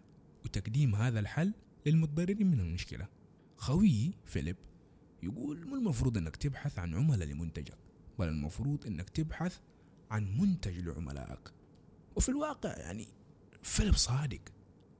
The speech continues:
أنت كيف تتوقع أنك تبيع حاجة ما حد محتاجها؟ صحيح. وحتى أوضح لك العملية التسويقية أكثر، راح أعطيك مثال من واقع الحياة. راح أضرب مثال بوضعنا الحالي،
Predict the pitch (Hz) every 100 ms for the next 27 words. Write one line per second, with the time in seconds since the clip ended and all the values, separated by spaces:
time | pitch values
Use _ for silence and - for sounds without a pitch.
0 | - 147 - 254 - 180 - 113 85 -
1 | 110 117 - 135 143 139 147 131 165 -
2 | 87 - 110 110 98 73 - - - -
3 | 123 156 113 - - - - - 120 -
4 | 214 - 160 92 78 - - - 57 80
5 | 98 92 - 95 92 92 65 127 - 113
6 | 85 - 85 151 165 - - - - 123
7 | - 175 175 135 107 110 - 60 - 73
8 | 67 58 - 156 127 98 85 - 131 151
9 | 92 92 85 71 76 - 71 80